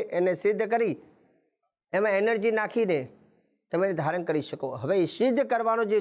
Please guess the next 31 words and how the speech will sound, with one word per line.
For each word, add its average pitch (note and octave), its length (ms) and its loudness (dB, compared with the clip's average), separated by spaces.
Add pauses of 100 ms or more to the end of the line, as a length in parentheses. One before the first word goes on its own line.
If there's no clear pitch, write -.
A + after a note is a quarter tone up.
ચારમુખી G3 440 0
રુદ્રાક્ષનો F3+ 380 -2
મંત્ર D#3 280 -2 (120)
છે, A3 80 4 (480)
ઓમ A#3+ 280 2 (460)
રીમ B3+ 180 2 (420)
નમઃ, G3 360 0 (500)
આ G#3+ 100 -2
મંત્ર F#3 280 -2
અહીંયા F3 260 2
લાગુ C#3 220 -2
પડશે. A#2+ 200 -14
ઓમ F#3+ 260 2
રીમ A#3 140 0 (140)
નમઃ, E3+ 260 0 (1900)
ઓમ A#3 200 2 (160)
રીમ B3+ 140 2 (120)
નમઃ, A3 240 0 (200)
ઓમ B3 160 2
રીમ A#3 220 2
નમઃ, G3+ 200 0 (120)
ઓમ A3 120 0
રીમ A3 180 4
નમઃ, G3+ 220 0
આ G3 40 0
મંત્રથી G3+ 540 -2
ચારમુખી F#3 360 -2
રુદ્રાક્ષનું E3+ 460 -2
પૂજન F3 340 0
કરવું A#3+ 260 2 (1000)
અને A3+ 200 0